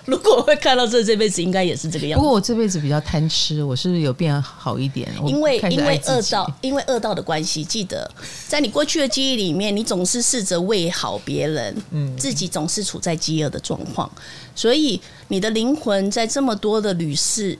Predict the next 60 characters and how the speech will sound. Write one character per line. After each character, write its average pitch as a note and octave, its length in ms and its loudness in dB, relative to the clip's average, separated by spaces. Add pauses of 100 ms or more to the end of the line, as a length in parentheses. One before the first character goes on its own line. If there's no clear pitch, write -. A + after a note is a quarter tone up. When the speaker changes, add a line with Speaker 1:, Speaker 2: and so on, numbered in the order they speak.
Speaker 1:
里 E3 260 -4
面， G3+ 340 0
对 A3 140 0
食 - 240 0
物 A3 120 -2
非 A3 220 -4
常 G3 180 -2
的 F3 60 -2
没 E3+ 140 -2
有 F3 100 -2
安 E3 240 -6
全 D#3+ 240 -4
感。 E3 180 -4
你 G3+ 140 0
Speaker 2:
哎。 - 80 2
Speaker 1:
宁 B3+ 200 6
愿 E4+ 180 4
家 C4+ 180 0
里 C4 100 0
有 G#3 80 4
很 G#3+ 200 0
多 G#3+ 180 4
很 F3 140 0
多 F#3 100 2
的 F#3 100 0
食 D#3 240 -2
物， F3 160 0
因 G3 120 -2
为 G#3+ 120 2
你 F#3+ 60 2
可 E4+ 140 2
以 G#3+ 40 4
随 F3+ 280 0
时 - 240 0
喂 G3 220 0
饱 D3 200 -4
每 E3+ 140 -6
一 D#3 80 -10
个 F3 140 -4
人。 - 200 -10 (120)
Speaker 2:
嗯 E3+ 180 2
哼。 D#3 300 0 (440)
Speaker 1:
所 C4+ 80 -2
以 E4 40 2
你 D#4+ 100 2
喂 C4+ 220 0
的 B3+ 100 -2
不 G#3 100 -4
是 A3+ 140 -2
只 G3+ 120 -4
有 F#3 140 0
自 F#3 160 -4
己， A2 300 -6
你 - 140 -6
喂 G#3 140 -2
的 F3+ 80 -4
还 - 180 -6
有 E3 180 -8
别 - 180 -10
人。 - 140 -10